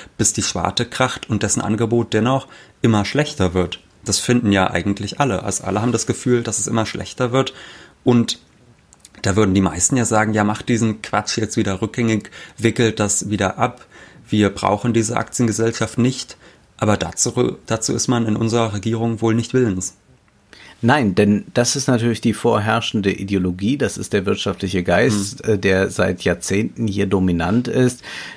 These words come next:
Speaker 2: dass private Unternehmen grundsätzlich alles besser machen als staatliche Behörden. Aber hier sehen wir, so einfach ist das eben nicht. Vielleicht müssten wir einfach wieder erkennen,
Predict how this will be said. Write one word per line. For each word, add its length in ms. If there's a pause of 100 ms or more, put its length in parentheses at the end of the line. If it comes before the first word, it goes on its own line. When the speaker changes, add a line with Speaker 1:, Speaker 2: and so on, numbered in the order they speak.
Speaker 2:
dass 160
private 640
Unternehmen 720
grundsätzlich 880
alles 320
besser 320
machen 300
als 120
staatliche 460
Behörden. 560 (260)
Aber 240
hier 260
sehen 400
wir, 140
so 160
einfach 320
ist 160
das 140
eben 500
nicht. 560
Vielleicht 480
müssten 360
wir 140
einfach 300
wieder 220
erkennen, 560